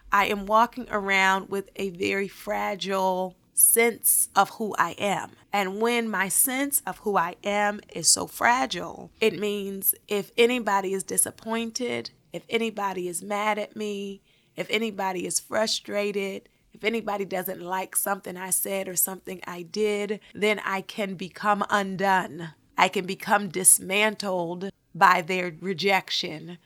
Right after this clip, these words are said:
or by their commentary or by their critique, because their response was the only thing holding me together. And so I encourage you that before you present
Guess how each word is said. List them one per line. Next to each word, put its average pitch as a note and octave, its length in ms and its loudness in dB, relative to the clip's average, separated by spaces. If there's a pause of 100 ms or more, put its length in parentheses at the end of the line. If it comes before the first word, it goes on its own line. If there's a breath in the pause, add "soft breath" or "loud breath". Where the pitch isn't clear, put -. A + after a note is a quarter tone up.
(300 soft breath)
or G3 140 4
by F3 200 4
their F3 220 -4
commentary F3+ 1040 -4 (240 soft breath)
or G3 120 0
by F3 240 0
their F#3 140 -4
critique, - 840 -2
because G3 380 -2
their A#3 260 4
response G#3+ 960 0
was G#3+ 200 6
the G3+ 160 0
only G3+ 180 -2
thing F#3+ 260 -4
holding F#3 640 -4
me E3+ 180 -6
together. E3+ 800 -12
And G3+ 220 -2
so F#3 420 0
I G3+ 420 2
encourage C4+ 800 -2
you F#3 580 -6 (140)
that G#3+ 200 6
before A3+ 380 2
you A3 240 -4
present F#3 640 -4